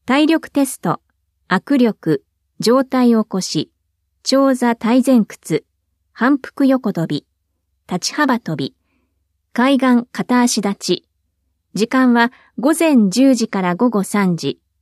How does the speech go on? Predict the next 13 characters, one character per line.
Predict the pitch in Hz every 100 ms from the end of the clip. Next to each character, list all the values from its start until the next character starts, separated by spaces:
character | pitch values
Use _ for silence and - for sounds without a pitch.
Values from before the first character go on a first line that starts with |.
| _ _ _
最 | - 262
終 | 254 262 254
受 | 240 214
付、 | - - 175 _ _ _ _
午 | - 285
後 | 233 170 _
二 | 208 277
時 | 240 151
四 | 190 226
十 | 240
分 | 233 - 156
で | 147
す。 | 170 -